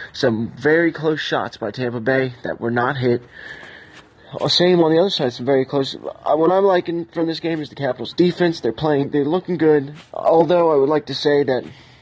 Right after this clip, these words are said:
they should keep 'em out of their zone, keep it out of the defensive zone a little better. They, it looks like Tampa Bay's got a lot of time over there where the Capitals are making quick plays when they're on the offensive side. Um,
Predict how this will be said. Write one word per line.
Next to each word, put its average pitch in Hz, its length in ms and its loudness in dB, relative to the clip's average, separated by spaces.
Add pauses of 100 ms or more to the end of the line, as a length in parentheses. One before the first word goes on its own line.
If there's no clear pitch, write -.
(120)
they 135 100 2
should 131 200 -2
keep 151 200 0
'em 131 120 0
out 127 140 2
of 120 80 -2
their 135 200 4
zone, 143 440 0 (640)
keep 143 180 2
it 139 80 2
out 131 160 4
of 127 60 -2
the 123 300 2
defensive 131 480 -2
zone 135 360 2 (400)
a - 60 0
little 139 220 4
better. 151 500 0
They, 123 280 0
it 98 140 -16
looks 135 220 -4
like 123 140 -6
Tampa 131 240 -6
Bay's 123 180 4
got 117 120 2
a - 20 -2
lot 127 240 0
of 123 80 -2
time 139 360 -4
over 139 200 -2
there 151 260 0
where 131 180 -2
the - 80 -6
Capitals 127 520 -2
are 117 60 0
making 123 580 -4 (120)
quick - 300 -2
plays 135 460 2
when 123 140 0
they're 127 220 2
on 123 220 -2
the 120 100 2
offensive 117 460 0
side. 107 320 -4 (760)
Um, 120 560 0